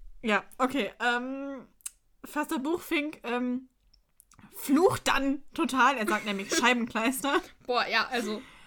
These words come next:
Speaker 1: Und sagt, ja, der Fahrer möchte das Holz morgen früh abholen. Das heißt, der andere Stapel, der woanders im Wald liegt, wurde noch gar nicht abgeholt. Er dachte halt, dass der schon abgeholt worden wäre.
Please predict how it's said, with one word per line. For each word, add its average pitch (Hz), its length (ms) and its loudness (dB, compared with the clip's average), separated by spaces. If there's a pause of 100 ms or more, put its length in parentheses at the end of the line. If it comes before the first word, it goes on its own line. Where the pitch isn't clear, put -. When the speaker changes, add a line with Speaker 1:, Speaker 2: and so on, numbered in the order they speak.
(180)
Speaker 1:
Und 254 280 0
sagt, 254 300 2
ja, 247 100 4
der 247 120 -2
Fahrer 269 420 4
möchte 240 280 -4
das 214 200 -4
Holz 285 220 -2
morgen 208 200 -4
früh - 160 -10
abholen. 214 400 -4
Das 214 160 -4
heißt, 254 340 0
der 208 140 -2
andere 247 320 -2
Stapel, 214 600 2
der 214 200 -2
woanders 262 340 -2
im 226 160 -8
Wald 196 240 -4
liegt, 220 220 -4
wurde 277 180 2
noch 226 160 -4
gar 214 140 0
nicht 220 140 -4
abgeholt. 214 480 -4
Er 202 100 -12
dachte 214 380 -4
halt, 202 160 -10
dass 208 100 -12
der 196 120 -8
schon 214 100 -14
abgeholt 202 400 -8
worden 185 320 -6
wäre. 214 460 0